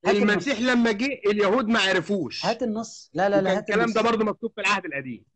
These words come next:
Speaker 1: هات النص، ما تقوليش
Speaker 2: قال لك:
Speaker 1: اقرا.
Speaker 2: "أنا
Speaker 1: ما
Speaker 2: هاجي
Speaker 1: تقولي-"
Speaker 2: وهم مش هيعرفوني.
Speaker 1: يا فاد-، فادي، أنت سامعني يا فادي ولا لا؟ هات النص
Speaker 2: أنا
Speaker 1: أمام
Speaker 2: سامع.
Speaker 1: الناس، ما تقوليش اقرا. أنت عندك العهد القديم قرابة ألف صفحة، هقرا ألف صفحة عشان أطلع الكلام اللي أنت بتقوله
Speaker 2: أنا
Speaker 1: كتير.
Speaker 2: بقول لك،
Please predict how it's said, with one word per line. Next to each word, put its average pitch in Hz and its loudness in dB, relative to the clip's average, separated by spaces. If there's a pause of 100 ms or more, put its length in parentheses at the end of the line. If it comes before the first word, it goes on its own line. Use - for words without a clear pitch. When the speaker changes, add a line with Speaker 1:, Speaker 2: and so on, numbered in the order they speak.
Speaker 1:
هات 233 -4
النص، 220 -6
ما 202 -4
تقوليش 196 -6
Speaker 2:
قال 180 2
لك: 202 4
Speaker 1:
اقرا. 160 -2
Speaker 2:
"أنا 185 -2
Speaker 1:
ما 202 0
Speaker 2:
هاجي 233 0
Speaker 1:
تقولي-" 220 4 (100)
Speaker 2:
وهم 233 2
مش 214 -2
هيعرفوني. 190 0 (100)
Speaker 1:
يا 240 4
فاد-، 254 2
فادي، 226 0
أنت 208 -2
سامعني 196 0
يا 170 4
فادي 202 0
ولا 147 0
لا؟ - -14 (600)
هات 202 0
النص 185 2
Speaker 2:
أنا 151 -2
Speaker 1:
أمام 165 2
Speaker 2:
سامع. 175 2
Speaker 1:
الناس، 190 0
ما 170 -2
تقوليش 170 -4
اقرا. 127 -10 (320)
أنت 165 0
عندك 190 -2
العهد 185 -4
القديم 196 -4
قرابة 220 0
ألف 202 -2
صفحة، 156 -8
هقرا 208 -2
ألف 269 -6
صفحة 262 -8
عشان 214 -6
أطلع 254 0
الكلام 254 0
اللي 285 2
أنت 285 0
بتقوله 302 0 (240)
Speaker 2:
أنا - 2
Speaker 1:
كتير. 330 4
Speaker 2:
بقول 233 0
لك، 165 0